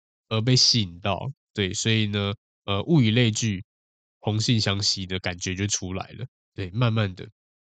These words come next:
这些人都会来，会感染到你，你会感染到他们。所以与其，呃，与其负面，不如你开朗、乐观、开心一点点，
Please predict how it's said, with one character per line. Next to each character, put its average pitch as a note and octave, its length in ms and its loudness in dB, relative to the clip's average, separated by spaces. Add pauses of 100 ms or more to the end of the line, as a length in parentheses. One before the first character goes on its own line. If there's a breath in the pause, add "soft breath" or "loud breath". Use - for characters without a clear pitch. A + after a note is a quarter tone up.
(720)
这 B2+ 200 4
些 B2 200 4
人 F#2+ 220 0
都 F#2+ 100 -2
会 G#2 140 0
来， F2+ 160 -6 (420)
会 A#2+ 220 -2
感 G#2+ 160 2
染 G#2 180 2
到 G2 220 0
你， - 300 -14
你 G#2 100 0
会 A2 80 2
感 G2 180 -4
染 F#2+ 180 -4
到 F#2+ 160 -2
他 F#2 280 -6
们。 F2 180 -10 (320)
所 - 180 4
以 - 260 2 (100)
与 C3+ 180 6
其， D3 480 6 (640)
呃， A2 260 4
与 C3 140 4
其 D3+ 340 4
负 F3 240 6
面， C#3 280 6
不 F3+ 160 4
如 A#2 200 4
你 G2+ 180 -2 (120)
开 C#3+ 260 4
朗、 G#2+ 280 4
乐 B2 300 4
观、 A2 400 0
开 C3+ 220 2
心 C3+ 300 2
一 - 40 0
点 F#2+ 200 -2
点， G2 220 -6